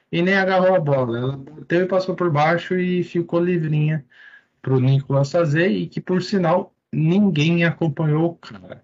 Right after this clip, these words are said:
O cara veio de trás, tinha cinco defensores do Guarani, ninguém acompanhou ele. Então, deu uma pane no sistema defensivo do Guarani nesse jogo e, e isso tem que ser revisto urgente. Não dá pra,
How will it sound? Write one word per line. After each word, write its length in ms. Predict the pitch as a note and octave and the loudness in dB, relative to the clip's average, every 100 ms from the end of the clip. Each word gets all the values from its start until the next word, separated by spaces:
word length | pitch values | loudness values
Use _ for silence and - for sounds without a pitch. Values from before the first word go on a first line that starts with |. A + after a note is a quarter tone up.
| _ - | _ -20
O 60 | |
cara 300 | - B2+ C3 | -14 -8 -8
veio 380 | A#2 A2 D#3+ F3 | -6 -2 -2 -2
de 140 | D#3+ | -4
trás, 460 | C#3 B2 B2 C#3 C#3 | -6 -6 -2 -2 -2
tinha 200 | - C3 | -2 -2
cinco 440 | - - F#3+ G#3+ F3+ E3 - | -4 -2 0 0 -2 -4 -6
defensores 560 | C#3+ C#3+ C#3 C3 C3 B2 | -4 -2 -2 -2 -2 -2
do 80 | A#2+ | -2
Guarani, 360 | A#2 A2 B2+ | -2 -2 0
ninguém 600 | D#3 C3+ F3+ F3 C#3 C#3 | 0 0 0 0 0 0
acompanhou 520 | C3 C3 - A#2 A#2 G2+ | -2 -4 -6 -4 -4 -4
ele. 220 | G2+ C3 _ _ _ _ _ _ _ _ _ _ _ - - - | -6 -10 _ _ _ _ _ _ _ _ _ _ _ -20 -18 -6
Então, 280 | D3 G3 C#3+ | -2 -2 0
deu 200 | C#3 F#3+ | 2 2
uma 180 | G#3+ | 2
pane 480 | A3 - D#3+ C#3 A2 | 0 -2 0 2 2
no 100 | G#2 | 0
sistema 440 | - - - G#2+ G#2+ | -4 -10 -4 0 0
defensivo 680 | G#2 A2 A2+ A#2 G#2+ A2+ G#2+ | -2 -2 -2 -2 -4 -4 -2
do 100 | G#2+ | 0
Guarani 340 | G#2+ G#2 G#2+ | 0 2 0
nesse 240 | A2+ B2 | 0 -4
jogo 420 | A2 A2+ A#2+ B2+ C3 | -2 0 2 2 2
e, 80 | |
e 480 | B2+ B2 A#2 B2 B2+ | 2 0 -2 -2 0
isso 200 | C3+ C3 | -2 -4
tem 160 | C3 C#3+ | -2 -2
que 80 | C#3 | 0
ser 120 | C#3 | 0
revisto 400 | B2+ A#2+ C3 D3 | 2 0 -4 -2
urgente. 720 | F3+ F3+ A#2+ A#2 A2+ G#2+ G2+ | -4 -2 -2 0 -2 -4 -8
Não 360 | G2 G2+ B2 C#3 | -8 -4 0 0
dá 180 | A#2+ A#2+ | 0 -4
pra, 580 | - A2+ A2 G2+ F#2 | -4 -2 0 0 -6